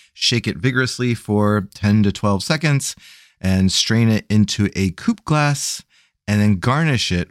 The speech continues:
with some freshly grated nutmeg. And it is delightfully light and sweet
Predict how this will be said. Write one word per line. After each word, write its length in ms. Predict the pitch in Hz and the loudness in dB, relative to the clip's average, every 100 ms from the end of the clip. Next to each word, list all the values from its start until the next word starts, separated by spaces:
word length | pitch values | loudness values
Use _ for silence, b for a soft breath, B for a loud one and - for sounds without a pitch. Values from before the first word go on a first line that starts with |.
| - | -6
with 180 | 95 95 | -4 -2
some 260 | - 101 | 0 0
freshly 580 | - - 127 - 135 135 | 0 -2 -2 -2 -2 -2
grated 520 | 123 92 90 95 87 | -2 -2 0 0 2
nutmeg. 720 | 85 87 - 78 76 76 82 _ _ b b b b b | 2 2 -2 -12 -14 -16 -20 _ _ b b b b b
And 240 | 87 87 80 | -4 -2 -2
it 220 | 101 87 | -2 -2
is 460 | 98 92 90 82 82 | 0 0 0 -2 -8
delightfully 880 | - 87 90 101 143 - - 127 120 | -6 -4 0 0 0 -4 -8 -2 0
light 500 | 101 123 175 - - _ | 0 2 0 -2 -8 _
and 180 | 92 90 | -2 0
sweet 540 | - - - 180 - | 0 -4 0 0 0